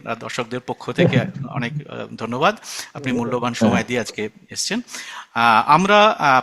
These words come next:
Speaker 1: প্রথমেই আপনার কাছে জানতে চাইব যে রাহুল গান্ধীর এরকম গুসা, আহ, কিউ আতা হ্যায়?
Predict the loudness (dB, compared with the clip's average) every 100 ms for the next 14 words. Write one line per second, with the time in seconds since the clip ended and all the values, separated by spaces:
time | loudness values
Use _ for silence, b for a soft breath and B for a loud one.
0 | 2 -2 0 2 4 4 0 -4 -4 0
1 | 2 2 0 0 0 0 0 0 2 4
2 | 4 2 -2 -2 -2 -4 -4 B B B
3 | 0 2 2 0 2 4 6 4 2 -8
4 | -20 -20 _ -6 -6 -2 2 4 4 0
5 | -2 -2